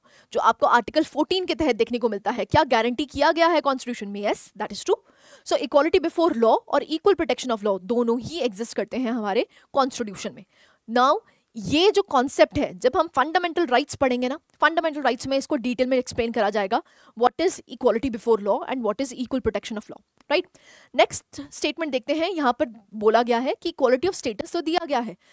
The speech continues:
लेकिन equality of opportunity नहीं दे रखा। This is incorrect। हम जब इक्वालिटी पढ़ते हैं,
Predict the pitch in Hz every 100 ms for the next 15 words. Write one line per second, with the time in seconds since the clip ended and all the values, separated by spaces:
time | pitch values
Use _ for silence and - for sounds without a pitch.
0 | _ 277 381 294 277 254 269 370 247 -
1 | 330 359 311 262 208 202 180 - 175 _
2 | _ 214 359 392 330 233 202 - - _
3 | - 285 254 370 302 - - 226 233 339
4 | - - 214 247